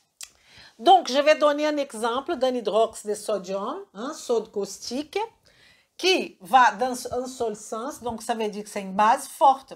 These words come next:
Pourquoi ? Parce que le sodium est dans la colonne un A, ok, ou onze. Donc, on aura sodium plus qui va dégager O H moins. Définition de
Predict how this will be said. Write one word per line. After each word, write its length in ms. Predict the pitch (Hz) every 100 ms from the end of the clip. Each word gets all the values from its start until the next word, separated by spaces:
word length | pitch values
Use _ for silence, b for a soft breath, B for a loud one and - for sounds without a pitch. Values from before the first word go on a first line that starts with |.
| -
Pourquoi ? 520 | 254 - 240 254 349 b b b _
Parce 220 | 262 247
que 60 | 247
le 160 | 233
sodium 560 | 220 220 202 220 233 262
est 60 | 262
dans 100 | 247
la 120 | 220
colonne 460 | 202 202 220 254 - _ _ _ _ _ _ _ _
un 200 | 294 349 _ -
A, 160 | 226 220 _ _ _ _ _ _
ok, 180 | 214 - 269 214
ou 200 | 214 -
onze. 480 | 226 214 208 170 151 _ _ _ b b b b b b
Donc, 340 | 202 254 311 -
on 160 | 269 277
aura 460 | 262 226 202 147 _
sodium 760 | - - 254 214 196 208 175 _
plus 560 | - 233 285 381 - -
qui 120 | 277
va 180 | 220 220
dégager 720 | 196 214 269 233 196 180 240 285 -
O 220 | 262 262
H 380 | 220 247 254 262
moins. 240 | 262 208 185 - - - B B B B
Définition 960 | 190 247 240 240 220 - - 240 277 320
de 320 | 202 240 277